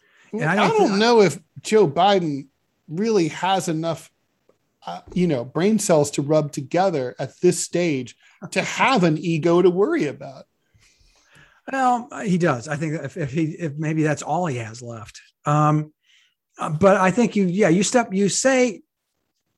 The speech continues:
Speaker 1: and I, I think he has to anoint a successor.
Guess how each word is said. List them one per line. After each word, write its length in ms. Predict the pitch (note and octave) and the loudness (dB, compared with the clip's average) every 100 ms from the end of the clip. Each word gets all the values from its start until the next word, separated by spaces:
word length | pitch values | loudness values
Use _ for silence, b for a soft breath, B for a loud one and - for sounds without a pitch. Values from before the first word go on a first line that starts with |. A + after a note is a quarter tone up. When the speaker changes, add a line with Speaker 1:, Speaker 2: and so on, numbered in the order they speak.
| _ | _
Speaker 1:
and 120 | F#3+ | -4
I, 60 | F#3 - | -4 -8
I 220 | G3 F#3+ | -4 -2
think 220 | G#3+ C4+ - | 2 0 4
he 120 | F#3 | 4
has 200 | D#3+ - | 4 2
to 120 | E3+ | 0
anoint 580 | C#3 C3 C#3+ E3+ C3+ - _ _ b b b | 0 0 0 -2 -4 -10 _ _ b b b
a 60 | D3 | -8
successor. 640 | D#3 - A#3+ C4+ G2+ - | -6 -4 -4 -4 -8 -16